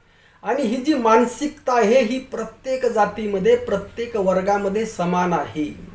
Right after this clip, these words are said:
आता कुंभमेळ्याला किंवा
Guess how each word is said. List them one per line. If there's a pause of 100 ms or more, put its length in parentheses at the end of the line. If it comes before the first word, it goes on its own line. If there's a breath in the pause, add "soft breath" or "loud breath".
(400)
आता
कुंभमेळ्याला
किंवा